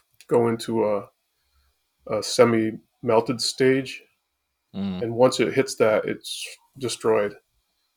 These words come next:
Speaker 1: It
Speaker 2: There's
Speaker 1: doesn't,
Speaker 2: no
Speaker 1: even though,
Speaker 2: coming
Speaker 1: even though
Speaker 2: back.
Speaker 1: you allow the temperature to come back down, it's, at that point, it's, the integrity is, is gone, and it, it almost gets like a crumbly, cookie crumble. I've heard, I've heard it described as a wet sand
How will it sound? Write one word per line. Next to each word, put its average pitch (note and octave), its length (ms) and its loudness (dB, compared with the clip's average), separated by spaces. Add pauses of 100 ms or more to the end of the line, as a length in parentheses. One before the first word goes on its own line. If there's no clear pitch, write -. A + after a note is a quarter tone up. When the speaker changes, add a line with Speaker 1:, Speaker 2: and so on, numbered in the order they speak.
(160)
Speaker 1:
It - 60 -14
Speaker 2:
There's B2 120 -4
Speaker 1:
doesn't, B2+ 260 4
Speaker 2:
no D3 40 4
Speaker 1:
even C3 160 6
though, B2+ 100 10
Speaker 2:
coming C3+ 140 6
Speaker 1:
even C3 120 4
though B2+ 80 10
Speaker 2:
back. A#2+ 80 6
Speaker 1:
you A#2+ 80 4
allow A#2 180 6
the A2+ 80 -2
temperature A2+ 380 0
to - 80 -8
come A#2 140 2
back G#2+ 260 2
down, G#2+ 400 2 (520)
it's, - 500 -10
at A2+ 80 -6
that A2+ 260 0
point, G#2+ 280 -2
it's, - 480 -8 (400)
the B2 60 0
integrity A2+ 540 0
is, G#2+ 280 -10 (100)
is A2 140 -8
gone, G#2 420 -2 (140)
and A2 120 -8
it, G#2 120 -4 (400)
it - 80 -2
almost A#2+ 340 2
gets - 240 -4
like A2+ 140 -4
a - 40 -4
crumbly, A#2+ 580 -2 (400)
cookie C3+ 280 -2
crumble. B2+ 560 0 (1600)
I've A2+ 200 -4
heard, A#2+ 260 2
I've B2 160 2
heard B2 200 4
it - 180 -6
described G#2+ 420 2
as G2+ 120 -6
a G#2 60 -2
wet - 260 -2
sand A2 440 -4